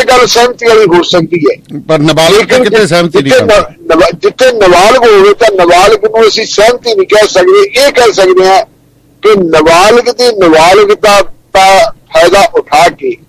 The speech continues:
Speaker 2: ਜੀ।
Speaker 1: ਉਹਦੇ ਮਸੂਮੇ ਦਾ ਫਾਇਦਾ ਉਠਾ ਕੇ ਉਹਨੂੰ ਗੁੰਮਰਾਹ ਵੀ ਕੀਤਾ ਹੈ, ਗੁੰਮਰਾਹ ਕਰਕੇ ਉਹਦੇ ਨਾਲ ਸਰੀਰਕ ਸੰ-, ਸੰਬੰਧ ਬਣਾਉਣ ਲਈ ਉਹਨੂੰ ਕਨਵਿੰਸ ਕੀਤਾ ਜਾਂਦਾ ਹੈ, ਤਾਂ ਕਾਨੂੰਨ ਦੀ ਕਿਤਾਬ ਦੇ ਮੁਤਾਬਕ ਉਹ ਵੀ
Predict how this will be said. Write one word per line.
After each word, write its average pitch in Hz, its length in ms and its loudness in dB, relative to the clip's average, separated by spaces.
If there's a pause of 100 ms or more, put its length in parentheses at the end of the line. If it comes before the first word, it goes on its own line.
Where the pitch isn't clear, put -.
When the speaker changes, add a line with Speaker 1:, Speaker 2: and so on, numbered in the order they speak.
(140)
Speaker 2:
ਜੀ। 147 200 -4 (140)
Speaker 1:
ਉਹਦੇ 285 200 0
ਮਸੂਮੇ 226 560 -2
ਦਾ 214 180 0
ਫਾਇਦਾ 180 300 2
ਉਠਾ 165 320 2
ਕੇ 170 140 -2
ਉਹਨੂੰ 190 180 0
ਗੁੰਮਰਾਹ 170 420 0
ਵੀ - 300 0
ਕੀਤਾ - 260 -4
ਹੈ, - 140 0 (540)
ਗੁੰਮਰਾਹ 208 340 2
ਕਰਕੇ 240 300 -2
ਉਹਦੇ 226 180 2
ਨਾਲ 220 140 2
ਸਰੀਰਕ 185 440 -4
ਸੰ-, 196 420 -2
ਸੰਬੰਧ 196 360 -2
ਬਣਾਉਣ 175 380 0
ਲਈ - 180 0 (100)
ਉਹਨੂੰ 370 340 2
ਕਨਵਿੰਸ - 420 -2
ਕੀਤਾ 175 280 -2
ਜਾਂਦਾ 170 260 0
ਹੈ, 160 120 2 (560)
ਤਾਂ 202 140 0 (140)
ਕਾਨੂੰਨ 214 480 2
ਦੀ 254 200 -4
ਕਿਤਾਬ 311 520 0
ਦੇ 466 60 0
ਮੁਤਾਬਕ 226 580 0
ਉਹ 247 540 0
ਵੀ 175 400 0